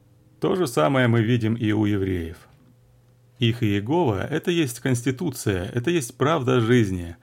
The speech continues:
правда, которая должна быть положена в основу взаимных человеческих отношений. Зевс Олимпийский с его спокойным, мудрым лицом, с его раз навсегда установленной гармонией и законностью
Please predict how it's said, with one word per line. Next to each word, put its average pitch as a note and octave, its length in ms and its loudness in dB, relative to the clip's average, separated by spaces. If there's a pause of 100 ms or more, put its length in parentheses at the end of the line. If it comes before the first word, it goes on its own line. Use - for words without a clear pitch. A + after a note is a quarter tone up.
(180)
правда, B2 340 0
которая A#2+ 320 2
должна A2 280 2
быть A2+ 180 -2
положена A#2 460 2
в G#2 40 0
основу G#2+ 420 0
взаимных G#2+ 440 0
человеческих G#2 560 -4
отношений. A#2 580 -2 (300)
Зевс G#2 400 -2
Олимпийский G2 680 -4 (100)
с - 100 -10
его G#2 160 0
спокойным, G#2 640 0
мудрым G2+ 460 -2
лицом, B2+ 480 -6 (120)
с - 120 -20
его B2 180 4
раз A#2+ 220 2
навсегда A2 340 -2
установленной G2+ 640 -2 (160)
гармонией G#2 640 0
и F2+ 40 -6
законностью A2 720 -4